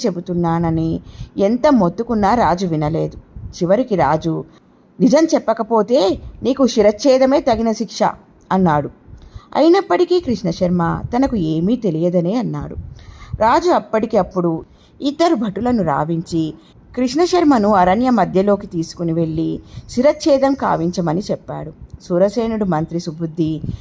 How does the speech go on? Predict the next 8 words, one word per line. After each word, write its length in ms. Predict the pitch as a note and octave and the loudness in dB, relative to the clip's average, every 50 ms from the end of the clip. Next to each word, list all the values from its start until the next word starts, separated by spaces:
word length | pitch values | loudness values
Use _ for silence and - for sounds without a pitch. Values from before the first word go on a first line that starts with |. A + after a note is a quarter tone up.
| - - | -12 -14
చాలా 500 | - - - A3 F#3 F#3 A3+ D4 E4 F4 | -10 -4 0 2 4 4 4 4 2 2
కాలంగా 600 | E4+ D#4 D4 C4+ A#3+ A#3 G#3+ F#3+ F3+ G3 A#3+ C#4 | 2 2 2 2 2 2 0 0 0 2 2 2
ఈ 180 | C4 A3+ G3+ | 2 0 0
వ్యవహారం 540 | G3 F3+ D#3+ D#3 E3+ G3+ G3 F#3+ F#3+ F#3+ G#3+ | 0 2 2 2 2 2 2 2 2 0 0
కనిపెడుతూనే 760 | A#3+ - E3+ E3+ F3 F3+ F3 F3 - - D#3+ D#3 D#3+ D#3+ E3+ | -2 -4 -4 -4 -2 -2 -4 -4 -4 -8 -8 -6 -4 -4 -4
ఉన్నాడు. 460 | G3+ F#3+ E3 E3 D#3 D3+ D3+ D3 - - - - - - _ - - | -4 -4 -4 -6 -6 -8 -8 -10 -12 -14 -20 -20 -20 -20 _ -14 -12
అతడు 260 | - F3 F#3 F3+ F3 | -6 -4 -2 0 0
రాజుతో, 640 | E3 D3+ C#3+ C#3+ D#3 - - - E3+ E3 D#3 D3+ D3 | 0 -2 -2 -4 -4 -6 -8 -8 -6 -6 -6 -6 -8